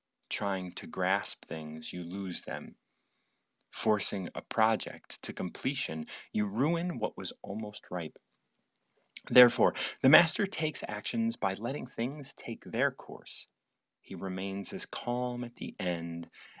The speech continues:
as at the beginning. He has nothing,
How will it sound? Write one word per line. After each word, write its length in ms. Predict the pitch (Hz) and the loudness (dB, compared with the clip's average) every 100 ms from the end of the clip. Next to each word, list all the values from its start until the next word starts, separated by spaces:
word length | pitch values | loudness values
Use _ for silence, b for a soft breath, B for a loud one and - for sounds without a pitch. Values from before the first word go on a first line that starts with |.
| - | 0
as 260 | 92 95 92 | 2 4 0
at 260 | 95 95 | -2 -6
the 60 | - | -6
beginning. 560 | 87 - 98 80 76 - _ _ _ _ _ _ _ _ _ | -8 -4 -4 -4 -10 -18 _ _ _ _ _ _ _ _ _
He 200 | - 107 | -4 -2
has 360 | 107 117 117 | 2 2 2
nothing, 560 | 117 101 90 76 78 78 | 0 0 -2 -8 -8 -12